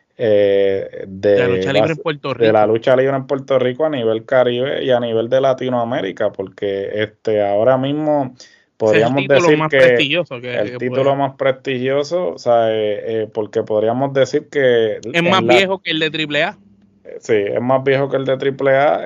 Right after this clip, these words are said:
Speaker 1: Este, podríamos decir que actualmente las dos empresas más longevas a nivel de Latinoamérica
Speaker 2: El
Speaker 1: son el
Speaker 2: Consejo.
Speaker 1: Consejo Mundial de Lucha en México y,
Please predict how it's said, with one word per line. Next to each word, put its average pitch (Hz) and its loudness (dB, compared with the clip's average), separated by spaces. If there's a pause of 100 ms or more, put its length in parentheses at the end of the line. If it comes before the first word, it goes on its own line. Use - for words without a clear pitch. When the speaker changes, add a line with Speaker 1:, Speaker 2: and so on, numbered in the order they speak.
Speaker 1:
Este, 123 -4
podríamos 127 0
decir 165 -2
que 135 0
actualmente 117 -4
las 98 -6
dos 127 2
empresas 143 0
más 139 -2
longevas 139 2
a 113 -2
nivel 113 0
de 147 4
Latinoamérica 139 2
Speaker 2:
El 117 0
Speaker 1:
son 139 -4
el 135 2
Speaker 2:
Consejo. 151 -2
Speaker 1:
Consejo 127 2
Mundial 135 -2
de 135 0
Lucha 127 0
en 123 -2
México 185 -6
y, 208 -8